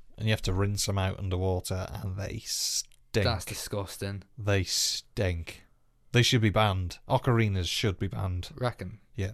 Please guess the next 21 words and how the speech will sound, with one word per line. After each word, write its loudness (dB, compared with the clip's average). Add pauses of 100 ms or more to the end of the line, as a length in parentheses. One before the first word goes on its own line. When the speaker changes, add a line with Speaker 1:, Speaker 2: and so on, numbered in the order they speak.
Speaker 2:
Don't -2
even -2
sound -6
that -6
good -6
either. -4 (840)
Speaker 1:
Just -6
a -2
load -2
of -8
shit. -2 (160)
Speaker 2:
Yeah. -8 (120)
Speaker 1:
Spit 0
stones. 0
Speaker 2:
Flutes, -2
on 2
the -2
other -4
hand. -6 (960)
Speaker 1:
And 2
recorders. 4